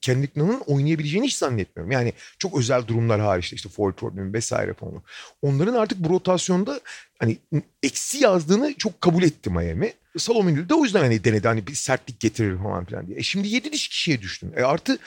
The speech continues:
şimdi Iguodala da tamam eski gücünde olmasa da hala belli savunma özellikleri var. Oyun bilgisi var. Top rotasyon, yani oyun hücum rotasyonun içinde bir parça, top trafiğini de özellikle organize edebiliyor falan da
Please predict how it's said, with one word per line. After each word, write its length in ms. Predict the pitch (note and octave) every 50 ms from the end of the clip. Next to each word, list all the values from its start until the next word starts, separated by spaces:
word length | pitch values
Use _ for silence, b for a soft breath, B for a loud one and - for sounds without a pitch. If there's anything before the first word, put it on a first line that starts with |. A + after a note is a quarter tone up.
| B B B B B B
şimdi 200 | - D#3+ - -
Iguodala 540 | - B2+ F#2+ C3 C3+ C3+ G3+ B3 D#4 E4+ A#3+
da 120 | F#3+ A3 A3
tamam 400 | - F#3+ F3+ F#3 F3+ C#3 - - _ _ -
eski 400 | - C3+ - - - - - F3
gücünde 340 | D3+ D#3+ C3 D#3+ E3+ E3+ E3
olmasa 300 | E3+ E3 D#3 C#3+ A#2+ B2
da 80 | C#3 D3+
hala 260 | E3+ D#3 D3 C3 C3
belli 200 | C3+ C3+ C#3 C3
savunma 420 | - - C#3+ C3+ C#3 C#3 C3+ B2+
özellikleri 420 | A#2 G#2+ C3 B2 B2 - - A2 G2+
var. 80 | G2+ -
Oyun 240 | B2 B2+ C3+ C3+ B2
bilgisi 340 | B2 A#2+ A2+ A2 - - A2+
var. 100 | G2+ F#2
Top 280 | - - C#3 - -
rotasyon, 480 | C#3 C3 - C#3+ C3+ - - - A2+ A2
yani 160 | A2 G#2+ G2+ B B B B B B B -
oyun 380 | C3 C3 C#3+ D3+ D3 C#3+ D#3 G3
hücum 320 | A2+ B2 A2+ B2+ D#3+ D#3 C#3
rotasyonun 460 | C#3+ C#3 - D3 C#3 - - C#3+ C3+
içinde 280 | B2+ - C3+ C#3 C#3 B2
bir 60 | B2+
parça, 580 | - - C3 C3 B2 - - C#3 C3+ B2+ A#2+ - - _ -
top 200 | - B2+ - -
trafiğini 460 | C3 C#3 C3 - C3+ C3 C3+ C#3+ C3
de 180 | C#3+ B2 A#2+ - -
özellikle 340 | A#2+ G#2 G2+ A#2+ - - -
organize 380 | A2 A2 G#2 A2 G#2+ G2 G2+
edebiliyor 400 | G#2+ G2 G#2 F#2+ F#2+ G2+ G2+ G2
falan 320 | F#2+ B2+ D#3+ A3 C#4+ D#4+ D#4+
da 120 | D4+ -